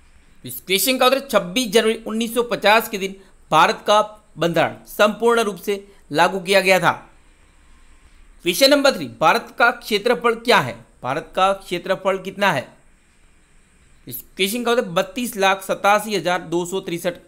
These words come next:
वर्ग किलोमीटर है, थर्टी टू लाख एटी सेवन थाउजेंड टू हंड्रेड सिक्सटी थ्री वर्ग किलोमीटर है भारत का कुल क्षेत्रफल। कई एग्जाम में क्वेश्चन पूछा जा चुका है।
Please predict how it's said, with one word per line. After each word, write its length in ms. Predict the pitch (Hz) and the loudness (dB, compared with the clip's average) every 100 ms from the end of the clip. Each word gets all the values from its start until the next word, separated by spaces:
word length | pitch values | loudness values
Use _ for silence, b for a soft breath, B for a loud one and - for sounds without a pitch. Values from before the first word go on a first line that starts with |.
| 147 | -6
वर्ग 300 | 156 160 151 | -6 -4 -6
किलोमीटर 300 | 160 143 123 | -6 -4 -6
है, 160 | 107 - _ _ _ _ _ _ _ 156 | -10 -20 _ _ _ _ _ _ _ -6
थर्टी 200 | 147 165 | -4 -6
टू 240 | 190 202 | -6 -4
लाख 400 | 180 160 165 - | 0 0 0 -6
एटी 300 | 151 151 170 | -10 -10 -10
सेवन 420 | 160 170 170 202 196 | -10 -4 0 0 0
थाउजेंड 360 | 160 147 151 143 - | -2 -2 -4 -10 -10
टू 180 | 196 165 | -6 -4
हंड्रेड 360 | 151 170 175 - _ - | -4 -6 -10 -16 _ -16
सिक्सटी 960 | - - _ _ _ - 160 - 180 | -16 -20 _ _ _ -14 -12 -10 -12
थ्री 240 | 175 143 101 _ | -12 -12 -14 _
वर्ग 260 | 139 156 165 | -4 -2 -4
किलोमीटर 320 | 165 151 147 156 | -6 -6 -6 -6
है 180 | 175 | -8
भारत 280 | 135 151 151 | -2 -2 -2
का 360 | - 180 170 _ _ _ | -10 -14 -14 _ _ _
कुल 300 | 170 180 - - - | -4 -4 -8 -20 -10
क्षेत्रफल। 420 | - 196 175 107 - _ _ | -6 -2 -4 -4 -14 _ _
कई 200 | 185 220 | -4 -2
एग्जाम 300 | 202 156 175 | -2 -2 -4
में 100 | 180 | -4
क्वेश्चन 280 | 165 165 170 | -8 -10 -10
पूछा 300 | 151 165 170 | -12 -6 -4
जा 120 | 165 | -4
चुका 240 | 165 151 135 | -6 -6 -6
है। 300 | 113 - | -6 -18